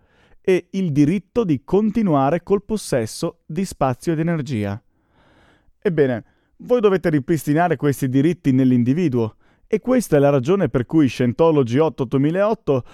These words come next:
produce il risultato che produce. Vedete, non è un approccio tortuoso, non è un procedimento segreto, è una linea diretta.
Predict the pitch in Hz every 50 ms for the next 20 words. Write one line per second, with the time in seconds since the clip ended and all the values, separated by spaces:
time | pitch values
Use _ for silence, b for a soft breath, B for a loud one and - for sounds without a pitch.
0 | b b b - - 233 226 254 262 208 - 208 185 - 202 190 185 202 190 190
1 | 208 165 - 220 226 - 214 165 - 175 160 - 175 165 131 113 107 - - -
2 | 117 110 107 _ _ _ _ _ _ _ _ _ - 139 143 175 180 - 151 127
3 | - b b b b b - 214 240 247 226 196 165 131 - - 147 156 151 -
4 | - 151 139 - 135 120 - 180 202 208 185 147 127 131 123 117 b b b b
5 | b - 220 240 254 262 220 - 185 160 - 180 170 151 156 165 196 208 196 156
6 | - 160 - 160 143 175 220 240 220 156 - - 123 117 113 - b b b b
7 | b b - - 233 240 220 175 139 127 127 135 190 233 254 240 247 254 233 247
8 | 254 233 185 131 120 - _ - 123 117 113 113